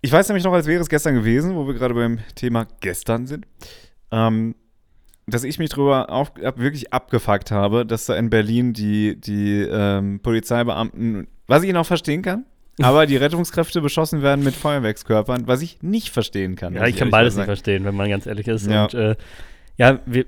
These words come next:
Speaker 2: wir befinden uns ja jetzt gerade wieder in diesem berühmten Raumzeitkontinuum. Also Aufnahme ist natürlich nicht gleich Ausstrahlung, wir sind ja hier nicht live. Dementsprechend haben wir ja wahrscheinlich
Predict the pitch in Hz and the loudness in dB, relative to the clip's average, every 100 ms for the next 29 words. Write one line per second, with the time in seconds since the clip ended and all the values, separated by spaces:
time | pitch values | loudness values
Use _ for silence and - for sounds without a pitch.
0 | - 123 113 - 147 139 135 123 - 123 | 0 0 0 0 2 2 2 2 2 2
1 | 131 123 120 117 113 113 147 135 113 131 | 4 4 2 0 0 0 0 0 0 0
2 | - 110 - 107 - 113 123 131 107 104 | 0 -4 -2 -6 -4 -2 -2 -2 -2 -2
3 | 107 101 - - _ _ 120 113 131 120 | -4 -6 -14 -20 _ _ 0 0 2 2
4 | 120 113 113 117 120 110 107 113 107 110 | 2 0 -2 0 -2 -2 -4 -4 -4 -4
5 | 127 - 123 131 117 113 113 104 110 - | -6 -4 -2 0 -2 -4 -4 -4 -6 -6
6 | 90 104 139 - - - - - 120 117 | -6 -6 -6 -10 -20 -20 -20 -8 -4 -4
7 | - 127 135 110 120 151 135 110 - - | 0 0 0 0 2 2 0 -2 -6 -2
8 | 131 190 156 147 262 - | 0 2 2 0 -2 -10